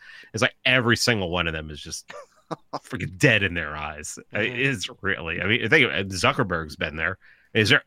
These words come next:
Speaker 1: anyone more dead in their eyes than Zuckerberg?
Speaker 2: That's probably, uh, one of those few guys who made a, a billion dollars, like, grassroots on his own, who became a Bilderberg guy. <laughs>
Speaker 1: Nah, well, I, I, I
Speaker 2: That's true.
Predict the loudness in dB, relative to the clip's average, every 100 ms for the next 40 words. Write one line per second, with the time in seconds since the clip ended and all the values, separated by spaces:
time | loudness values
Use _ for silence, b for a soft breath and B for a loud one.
0 | 2 6 8 8 6 4 0 2 2 2
1 | 0 -2 -4 -4 -4 -6 -8 -10 -12 -18
2 | -20 _ 0 2 2 2 2 2 0 0
3 | -2 -6 -2 -2 0 -2 -2 -2 -2 -4
4 | -6 -4 -2 0 -2 -4 -8 -10 -10 -8
5 | -6 -2 -2 -2 -6 -10 -10 -8 -6 -6
6 | -4 -4 -4 -2 -2 -2 -4 -6 -6 -6
7 | -8 -12 _ -20 -4 -2 -2 -2 -4 -4
8 | -4 -4 -4 -4 -4 -6 -6 -8 -8 -8
9 | -6 -6 -6 -6 -8 -8 -10 -12 -12 -14
10 | -14 -18 b b b b b -18 -12 -2
11 | 2 2 2 0 0 0 2 2 4 2
12 | 4 4 2 0 -4 -4 -4 _ _ -20
13 | -20 -18 B B 2 4 6 8 8 8